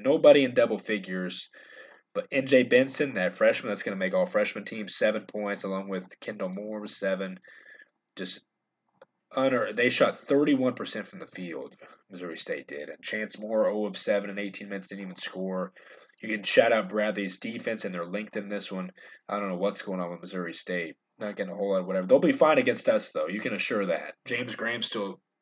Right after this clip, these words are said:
getting twenty-something minutes and not even scoring. So, uh, or barely scoring, has two points. So eighteen point loss for them. That was on Saturday. Sunday's games,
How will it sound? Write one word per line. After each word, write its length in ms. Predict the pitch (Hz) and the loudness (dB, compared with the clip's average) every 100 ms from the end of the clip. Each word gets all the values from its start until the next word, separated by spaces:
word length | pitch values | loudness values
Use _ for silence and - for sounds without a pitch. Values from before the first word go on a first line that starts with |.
| - | -8
getting 180 | 127 - | -8 -6
twenty-something 540 | - 113 107 123 92 | -8 -8 -6 -8 -8
minutes 340 | 101 98 90 - | -10 -8 -10 -12
and 80 | |
not 160 | 90 90 | -8 -8
even 160 | 85 78 | -8 -10
scoring. 440 | - 98 90 71 | -10 -10 -12 -14
So, 240 | - - - - - - - - - - - - - _ _ _ | -14 -10 -10 -12 -18 -20 -20 -20 -20 -20 -20 -20 -20 _ _ _
uh, 360 | 110 95 87 87 | -2 0 0 -2
or 100 | 104 | -2
barely 300 | 98 104 98 | -2 0 0
scoring, 340 | 90 - 85 85 | -2 -6 -8 -8
has 140 | 92 | -10
two 160 | - 95 | -10 -10
points. 420 | - 92 78 - | -10 -10 -10 -10
So 100 | - | -12
eighteen 340 | - 127 - 123 | -8 -8 -8 -10
point 220 | 117 95 | -8 -4
loss 220 | 104 104 | -2 -2
for 140 | - 90 | -4 -8
them. 320 | 104 110 104 _ _ _ _ _ _ _ - | -6 -6 -8 _ _ _ _ _ _ _ 0
That 140 | 131 | 2
was 100 | 131 | 2
on 100 | 120 | 0
Saturday. 760 | 104 - 131 147 139 139 139 139 - _ _ - - _ - | -4 0 2 4 6 6 4 -2 -14 _ _ -20 -20 _ -10
Sunday's 600 | - 143 165 160 147 127 | 0 2 4 6 6 4
games, 880 | 139 143 143 147 151 147 - - | 0 2 0 -2 -6 -8 -8 -8